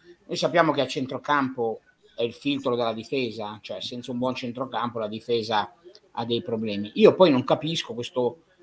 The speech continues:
questo sempre continuare a sost-, a, a sostituire Martinez, che comunque secondo me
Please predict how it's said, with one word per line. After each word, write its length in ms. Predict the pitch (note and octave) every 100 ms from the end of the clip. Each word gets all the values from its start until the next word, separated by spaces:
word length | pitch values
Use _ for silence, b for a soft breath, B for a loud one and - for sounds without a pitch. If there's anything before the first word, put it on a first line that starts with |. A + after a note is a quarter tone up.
| _ -
questo 600 | C#3+ C#3 - D3 C#3 C3+ C#3
sempre 360 | - E3 D#3
continuare 500 | C#3+ B2+ C3+ C#3 D3
a 60 | C#3+
sost-, 300 | - C3+ - -
a, 560 | C3 B2+ B2 A#2+ A#2 B B B B _
a 400 | - C3+ B2+ B2
sostituire 1040 | B2 C#3+ - C#3+ B2+ D3 D#3 D3 C#3+ C3+ C3
Martinez, 960 | C3+ C#3 - C#3+ C3+ C#3+ D3 - D#3+ D#3+
che 200 | A#2 A2
comunque 400 | C#3 C3 C3+ C3+
secondo 280 | A#2+ B2 B2
me 320 | B2 C3 C3